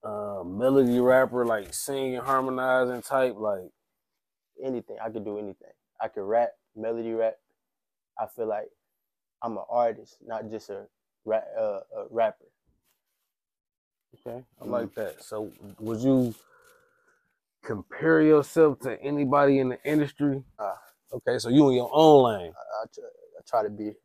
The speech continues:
Speaker 2: as
Speaker 1: Oh.
Speaker 2: in my own lane as possible.
Speaker 1: For sure,
Speaker 2: <laughs>
Speaker 1: for sure. Okay, so, uh, we're gonna get into the little song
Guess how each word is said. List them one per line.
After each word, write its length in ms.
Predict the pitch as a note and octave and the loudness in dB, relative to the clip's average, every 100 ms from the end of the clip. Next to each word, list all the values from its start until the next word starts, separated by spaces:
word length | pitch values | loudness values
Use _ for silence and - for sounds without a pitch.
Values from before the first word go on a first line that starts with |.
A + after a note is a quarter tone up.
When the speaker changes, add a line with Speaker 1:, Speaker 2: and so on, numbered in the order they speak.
| _ A2 | _ -18
Speaker 2:
as 100 | - | -18
Speaker 1:
Oh. 20 | _ _ _ _ _ - | _ _ _ _ _ -14
Speaker 2:
in 60 | A#2+ | -8
my 100 | A#2 | -6
own 280 | A#2 A#2+ A#2+ | -4 -6 -6
lane 140 | A#2 | -8
as 100 | A2 | -10
possible. 400 | - A#2 A2 - _ _ _ | -6 -4 -4 -12 _ _ _
Speaker 1:
For 180 | - F2 | -20 -18
sure, 460 | - - B2+ F#2+ E2+ - - | -16 -2 0 0 -4 -16 -8
Speaker 2:
<laughs> 260 | B2+ _ _ | -8 _ _
Speaker 1:
for 200 | F2 F2 | -16 -14
sure. 420 | - A#2+ A#2 F#2+ E2+ _ _ _ _ _ _ - | -10 -4 -2 -2 -6 _ _ _ _ _ _ -18
Okay, 440 | B2 A#2 A2+ C3 _ - - | -12 -6 -6 -6 _ -20 -10
so, 240 | A2+ A#2 C3 | -4 -2 2
uh, 520 | C3+ C3+ B2+ A#2+ A2+ | 4 4 2 0 0
we're 120 | E3+ | 4
gonna 160 | D3 C#3 | 4 6
get 100 | D3 | 4
into 200 | - B2+ | 4 2
the 40 | |
little 240 | B2+ C3 A#2+ | 4 4 2
song 600 | - F3+ F#3 D#3+ D3 | 8 10 12 10 4